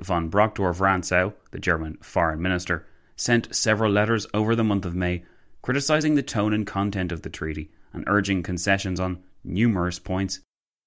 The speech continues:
Brockdorff-Rantzau would have known that as he campaigned for such changes, his counterparts in the British and American delegations were beginning to get cold feet as well. There seemed to be a creeping sense, in the last two weeks of May in particular,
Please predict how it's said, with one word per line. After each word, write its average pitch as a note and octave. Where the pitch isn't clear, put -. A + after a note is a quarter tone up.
Brockdorff-Rantzau A2+
would F#2+
have F2+
known G#2
that G2
as B2
he D#3
campaigned A2+
for F#2
such E2
changes, F#2+
his A2+
counterparts B2+
in F#2
the F2+
British G#2
and F2+
American F#2
delegations E2+
were E2+
beginning G2
to G#2
get G2
cold G2+
feet G#2+
as G2
well. A2
There C3
seemed E3
to C3+
be C3+
a B2+
creeping B2
sense, A2
in E2
the E2
last D#2+
two F2+
weeks E2+
of E2
May F#2
in E2
particular, F2+